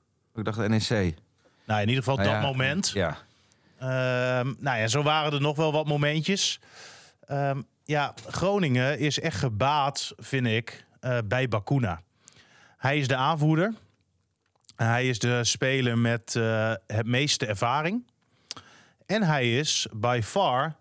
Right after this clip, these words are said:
Speaker 2: je beste rechtsback. En Groningen zit nu in een situatie, ja, en dat is eigenlijk altijd zo, maar wel dat je juist dat soort jongens, denk ik,
Speaker 1: Die heb je er graag bij.
Speaker 2: ehm,
Speaker 1: Tuurlijk.
Speaker 2: nou, en ook echt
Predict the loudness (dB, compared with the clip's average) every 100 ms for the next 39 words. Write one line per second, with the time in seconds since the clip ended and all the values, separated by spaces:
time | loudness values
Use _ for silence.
0 | -6 -2 0 0 0 0 0 -2 -4 _
1 | _ _ _ _ _ _ _ _ _ -20
2 | -4 -2 -2 -4 -2 0 2 2 2 2
3 | 0 2 2 2 0 0 2 0 0 0
4 | 2 0 -2 -2 -2 -4 _ _ _ -20
5 | -20 -20 -20 -6 -4 -2 -4 -4 -4 -4
6 | -4 -4 -4 -6 -6 -4 -2 -2 -2 -2
7 | 0 0 0 -2 -2 -2 0 -2 -2 -2
8 | 0 2 2 0 -2 -10 -2 -2 0 0
9 | 0 0 2 2 0 -2 0 -2 -2 -4
10 | -8 -6 -4 -2 0 2 2 0 -4 -10
11 | -4 -2 -2 -6 -6 -4 -4 -2 -2 -2
12 | -2 -4 -4 -12